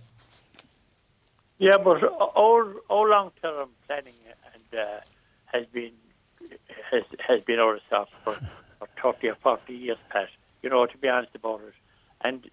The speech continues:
to be talking about opening new rail lines now to Cork from Limerick, I think, running in parallel with the road is absolutely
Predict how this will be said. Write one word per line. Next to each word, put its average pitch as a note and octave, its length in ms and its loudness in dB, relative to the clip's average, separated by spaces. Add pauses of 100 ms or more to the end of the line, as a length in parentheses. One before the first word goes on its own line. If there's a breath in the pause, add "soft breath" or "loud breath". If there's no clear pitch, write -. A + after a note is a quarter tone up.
to C3+ 80 -14
be D#3 100 -12
talking F3 380 2
about D3 200 4
opening C#3 480 -2
new B2 240 -16
rail A#2 220 -6
lines G#2 220 -8 (180)
now G#2+ 160 -18
to - 160 -20
Cork G2+ 220 0 (100)
from G#2+ 160 -20
Limerick, G#2+ 260 -20 (140)
I A2 60 -8
think, A2 240 -14 (500 soft breath)
running A#2+ 200 -4
in A2+ 60 -10
parallel A#2 440 -2
with A#2 140 -16
the A2 100 -10
road A2 280 -12
is - 160 -8
absolutely C3+ 720 -2